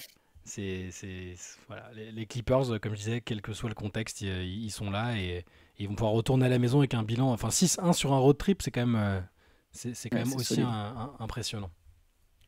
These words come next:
Speaker 2: Ils sont toujours en course pour la première place, d'ailleurs, au passage, à
Speaker 1: Ouais, ils
Speaker 2: l'Ouest,
Speaker 1: ont un,
Speaker 2: ils
Speaker 1: ils
Speaker 2: sont
Speaker 1: ont un match de
Speaker 2: troisième.
Speaker 1: retard, un match de retard
Speaker 2: Ouais.
Speaker 1: sur le, le duo de tête pour l'instant de Minnesota O K C. De toute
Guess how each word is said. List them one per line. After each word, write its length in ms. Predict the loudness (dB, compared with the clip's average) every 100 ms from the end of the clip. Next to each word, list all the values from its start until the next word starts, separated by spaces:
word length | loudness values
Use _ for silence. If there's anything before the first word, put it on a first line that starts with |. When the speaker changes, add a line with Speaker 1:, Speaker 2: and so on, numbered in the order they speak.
| -4
Speaker 2:
Ils 40 |
sont 100 | -2
toujours 280 | 2 6 8
en 80 | 8
course 220 | 6 6
pour 120 | 8
la 80 | 6
première 360 | 8 4 4 2
place, 320 | 2 2 -2
d'ailleurs, 280 | -2 0 0
au 80 |
passage, 360 | -2 -6 -2 0
à 40 |
Speaker 1:
Ouais, 100 | 2
ils 60 | 2
Speaker 2:
l'Ouest, 80 | 4
Speaker 1:
ont 80 | 2
un, 140 | 0
Speaker 2:
ils 20 |
Speaker 1:
ils 60 | -2
Speaker 2:
sont 80 | 0
Speaker 1:
ont 40 |
un 40 |
match 160 | 2 4
de 80 | 6
Speaker 2:
troisième. 140 | 4
Speaker 1:
retard, 400 | 2 -2 -4 -4
un 40 | -4
match 180 | -4
de 60 | -4
retard 240 | -4 -4
Speaker 2:
Ouais. 80 | -4
Speaker 1:
sur 100 | -4
le, 220 | -4 -4
le 160 | -6 -8
duo 240 | -8 -2
de 100 | -2
tête 200 | -2 -6
pour 120 | -4 -6
l'instant 300 | -6 -6 -6
de 40 |
Minnesota 480 | -6 -6 -8 -10 -10
O 40 |
K 180 | -8 -10
C. 220 | -10 -10
De 60 |
toute 60 | -12